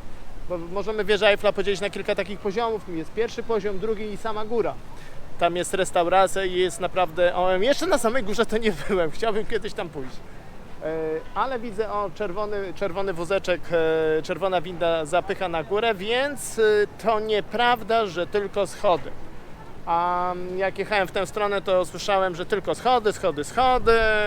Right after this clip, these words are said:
i inaczej się nie da jak tylko schodami. No więc, ym, pierwszy mit obalony. Windy już śmigają, można wjechać windą na samą górę. E,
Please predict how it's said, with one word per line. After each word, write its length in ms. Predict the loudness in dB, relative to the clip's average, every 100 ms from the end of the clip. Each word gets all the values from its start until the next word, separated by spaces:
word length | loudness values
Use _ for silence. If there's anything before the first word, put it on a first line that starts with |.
| 0 2
i 380 | 2 0 -2 -2 -2
inaczej 320 | 2 2 2
się 160 | -2 -2
nie 140 | 0
da 100 | 0
jak 80 | 0
tylko 260 | -2 -4
schodami. 500 | -4 -2 2 2 0
No 140 | -2 -2
więc, 380 | -2 -4 -2 2
ym, 840 | 2 2 0 -2 -4 -4 -4 -4 -2
pierwszy 280 | 0 0 0
mit 200 | 0 -2 -4
obalony. 500 | 2 4 4 2 -2 -4 -6
Windy 360 | -2 -2 0 0
już 300 | -2 -4 -6 -8
śmigają, 540 | -6 -6 0 2 2 0
można 280 | -2 -2 -2
wjechać 300 | -2 -4 -4
windą 240 | -6 -4
na 100 | -4
samą 280 | -4 -4 -2
górę. 160 | -2 -4 -8 -12 -10 -8 -8 -8 -8 -6 -4 0
E, 840 | 2 2 2 0 -2 -4 -6 -10